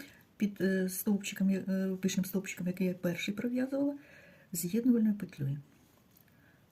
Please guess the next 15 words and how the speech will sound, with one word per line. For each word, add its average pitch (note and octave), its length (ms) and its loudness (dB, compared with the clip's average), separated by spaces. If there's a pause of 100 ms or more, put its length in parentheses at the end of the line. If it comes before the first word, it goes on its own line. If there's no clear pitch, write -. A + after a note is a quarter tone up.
Приєдналась. E3+ 800 -2 (680)
Тепер F#3+ 360 0 (300)
набираю A3+ 420 6
вісім G3+ 340 0
повітряних D#3+ 520 -2
петель. E3+ 380 -4
Один, F3 380 0 (280)
два, E3+ 380 -6 (400)
три, E3+ 300 -4 (260)
чотири. F3+ 680 -2 (1300)
Завершила E3 480 2
я C#3+ 60 -2
пров'язувати D3+ 680 -2
стовпчики - 480 -6
пишні, B3+ 360 -2